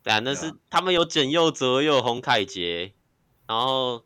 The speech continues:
Speaker 1: 凯燕啊，然后麦卡洛也不知道贡献多少了，对不对？
Speaker 2: 嗯，讲到麦卡洛，我们就来聊一下那场比赛，国王对上富邦啊，直接屌虐一波对面欸，一百零二比七十五欸。麦卡洛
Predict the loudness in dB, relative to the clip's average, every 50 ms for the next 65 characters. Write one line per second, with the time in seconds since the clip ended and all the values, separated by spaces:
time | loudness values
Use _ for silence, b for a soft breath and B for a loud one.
0 | _ -14 -8 -4 -4 -2 0 0 0 -2 -2 -4 -8 -6 -4 -4 0 2 2 2
1 | 4 4 4 4 4 4 4 2 2 4 4 4 4 4 2 0 0 0 0 -2
2 | -2 -2 -2 -6 -6 -4 -2 -2 -2 -2 -4 -6 -12 -16 _ _ _ _ _ _
3 | _ _ _ -8 -6 -6 -6 -8 -10 _ _ _ -20 -20 -20 -18 -18 -20 -20 -20
4 | -20 _ _ _ _ -6 -6 -4 -2 -2 -2 -2 -4 -4 -4 -4 -4 -4 -2 -4
5 | -4 -4 -6 -6 -4 -4 -4 -2 -2 -2 -2 -4 -4 -4 -4 -4 -4 -4 -6 -6
6 | -8 -10 -12 -14 -16 -12 -8 -6 -4 -4 -6 -6 -6 -6 -4 -4 -4 -6 -6 -6
7 | -6 -6 -8 -8 -10 -8 -6 -6 -6 -6 -8 -10 -14 -14 b b b b b b
8 | _ -12 -6 -4 -2 -2 0 0 0 0 0 -2 -4 -4 -4 -4 -4 -4 -4 -4
9 | -4 -4 -4 -4 -4 -6 -6 -6 -8 -10 -12 -14 _ _ -8 -4 -2 -2 -2 -2
10 | -4 -6 -6 -6 -6 -6 -8 -8 -8 -8 -8 -8 -10 -10 -10 -10 -10 -10 -12 -14
11 | -14 -16 _ _ b b b b b b -10 -6 -6 -4 -2 0 0 2 0 0